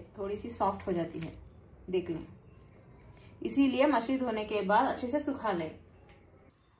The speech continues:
मछली हमारी मैरिनेट होने तक हम एक मज़ेदार चटनी बना लेते हैं। इसके लिए एक मिक्सर का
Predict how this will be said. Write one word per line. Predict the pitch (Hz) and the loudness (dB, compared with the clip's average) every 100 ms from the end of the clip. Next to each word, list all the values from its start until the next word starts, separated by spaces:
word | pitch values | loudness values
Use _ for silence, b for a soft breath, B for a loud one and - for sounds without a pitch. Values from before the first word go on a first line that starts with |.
| _ _ - | _ _ -4
मछली | 226 277 392 | 4 8 10
हमारी | 415 427 415 403 | 10 12 10 12
मैरिनेट | 392 247 247 285 294 | 12 12 12 8 4
होने | 277 226 214 | 2 2 2
तक | 330 359 | 2 2
हम | 269 277 | 0 0
एक | 269 | 0
मज़ेदार | 220 220 226 285 | -2 2 2 2
चटनी | 285 233 240 247 | 0 0 0 0
बना | 226 208 | 0 0
लेते | 196 190 190 | -2 -4 -6
हैं। | 190 190 | -6 -6
इसके | 196 - 247 | -6 4 4
लिए | 247 277 | 6 2
एक | 262 | 2
मिक्सर | 196 - 226 | -6 -2 -2
का | 226 | 0